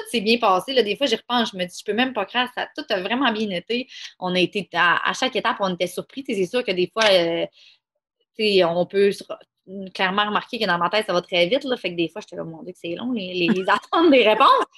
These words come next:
Mais tout est quand même venu assez rapidement. Décembre deux mille dix-neuf, on a eu notre permis de la R A C J. Donc, on a pu, euh, distiller. Ça s'est fait super rapidement. On a, on avait déjà macéré nos ingrédients, donc des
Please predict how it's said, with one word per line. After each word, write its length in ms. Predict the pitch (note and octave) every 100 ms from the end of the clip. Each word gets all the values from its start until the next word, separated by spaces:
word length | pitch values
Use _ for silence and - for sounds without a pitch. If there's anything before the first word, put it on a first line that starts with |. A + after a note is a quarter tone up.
| _
Mais 400 | A#3 C4 F4+ - -
tout 120 | F#4
est 80 | C#4+
quand 160 | C#4 D4+
même 160 | F4+
venu 120 | A#3
assez 200 | F4+ -
rapidement. 460 | D4 A3 A3+ G#3 A#3 -
Décembre 360 | G3 G#3 C#4 C4+
deux 100 | A#3+
mille 140 | A#3
dix-neuf, 260 | G#3+ C4 G4+ -
on 140 | G#3+
a 60 | A3
eu 80 |
notre 180 | A#3 G#3+ _
permis 340 | C#4+ B3+ A#3 - _
de 140 | F#3+
la 320 | F3+ E3+ E3+ -
R 140 | E3
A 80 | F3+ -
C 140 | G3
J. 160 | G3 G4 - - - -
Donc, 160 | G#3+ A3
on 100 | F#3+
a 80 | F#3
pu, 320 | - A3+ A3
euh, 400 | E3+ E3 E3 E3
distiller. 540 | F3 F3+ - G3 B3 D4 -
Ça 60 | F3+
s'est 120 | F#3+
fait 160 | F#3 F#3+
super 200 | - G3+
rapidement. 460 | F#3+ F#3 G3 A#3 A3+
On 60 |
a, 80 | F#3+ - _ _ _ G3+ F#3+ F3+ G3+ -
on 140 | F#3
avait 180 | F3 E3+
déjà 240 | F3+ F#3
macéré 580 | G#3 F#3+ F#3 - F3+ F3+
nos 160 | G#3 F3+
ingrédients, 640 | F3 E3+ E3 E3+ G3 A3
donc 240 | F#3+ F3
des 180 | E3 E3